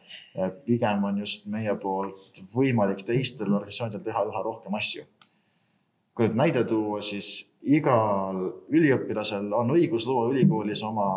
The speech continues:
organisatsioon. Ja samuti on tal nagu täiesti vaba valik, kas ta teeb selle iseseisvalt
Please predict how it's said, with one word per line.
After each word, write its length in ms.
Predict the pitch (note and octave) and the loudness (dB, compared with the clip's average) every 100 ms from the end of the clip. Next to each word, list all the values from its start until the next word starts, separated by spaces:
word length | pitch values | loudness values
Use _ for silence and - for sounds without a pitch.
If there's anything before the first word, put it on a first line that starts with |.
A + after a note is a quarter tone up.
| - | -4
organisatsioon. 640 | G#2 A2 G2+ F#2+ F#2+ D2+ - _ _ _ _ _ _ - | -6 -6 -6 -6 -4 -6 -8 _ _ _ _ _ _ -4
Ja 80 | G2+ | 2
samuti 520 | E3 F3 - - G#2+ G#2 | 4 2 0 -2 -2 -4
on 260 | - A2 A2 | -2 -2 -2
tal 280 | G#2+ G#2+ G2 | -2 -2 -2
nagu 180 | G2 G2 | -4 -6
täiesti 340 | B2+ C3 - | -4 -4 -2
vaba 260 | A#2+ - G#2+ | -2 -2 0
valik, 460 | E3+ C3+ - - | 2 0 -2 -12
kas 200 | - G#2 | -8 -6
ta 120 | - F#2+ | -6 -6
teeb 280 | A#2 G#2+ | -4 -2
selle 320 | - G2 F#2+ D#2+ | -2 -4 -2 -4
iseseisvalt 600 | A#2+ B2 C#3+ D3+ G3 - | -4 -2 -2 -2 -4 -8